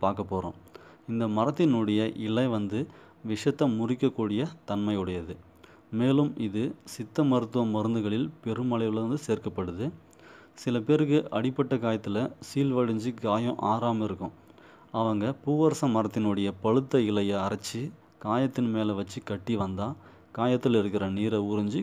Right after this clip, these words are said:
காயம் சீக்கிரமா குணமாகும். பூவரச மரத்தின் பூவை பறிச்சு அதை தண்ணியில போட்டு நல்லா சுண்ட காய்ச்சி கஷாயமா மூணு நாள் காலை மாலை குடிச்சு வந்தா விஷக்கடி மூலமா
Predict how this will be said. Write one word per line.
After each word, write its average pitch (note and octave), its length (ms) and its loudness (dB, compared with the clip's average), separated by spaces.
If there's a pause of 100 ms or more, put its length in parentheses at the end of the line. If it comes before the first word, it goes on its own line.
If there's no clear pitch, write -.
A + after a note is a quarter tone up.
(120)
காயம் G#2 340 -2
சீக்கிரமா G#2+ 540 -4
குணமாகும். F2+ 480 -4 (720)
பூவரச C#3 640 2
மரத்தின் A2 440 -4
பூவை A#2+ 300 0
பறிச்சு A2 400 -4 (240)
அதை A2 140 -4 (140)
தண்ணியில A#2+ 400 -2 (120)
போட்டு A2 280 -4 (220)
நல்லா A2 280 -4 (120)
சுண்ட A2+ 320 -4 (100)
காய்ச்சி G#2 360 -4 (100)
கஷாயமா G#2+ 560 -2 (260)
மூணு B2 280 -4 (100)
நாள் A#2+ 200 -4 (180)
காலை A#2 340 0 (180)
மாலை G#2+ 320 -2 (380)
குடிச்சு A2+ 340 -4
வந்தா G2+ 280 -4 (600)
விஷக்கடி B2+ 560 0
மூலமா A#2+ 320 -2